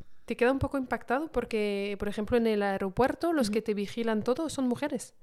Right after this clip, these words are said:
Speaker 1: En
Speaker 2: Ah, mira.
Speaker 1: restaurantes los dueños son dueñas, son mujeres. O sea, es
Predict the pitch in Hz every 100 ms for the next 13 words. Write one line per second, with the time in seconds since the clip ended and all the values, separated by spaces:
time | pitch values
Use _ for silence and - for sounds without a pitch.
0 | - - - - - 220 220 214 233 294
1 | 233 220 240 262 262 240 226 214 233 262
2 | 262 247 - 240 226 285 226 185 - 233
3 | 214 254 247 190 - - 208 226 233 -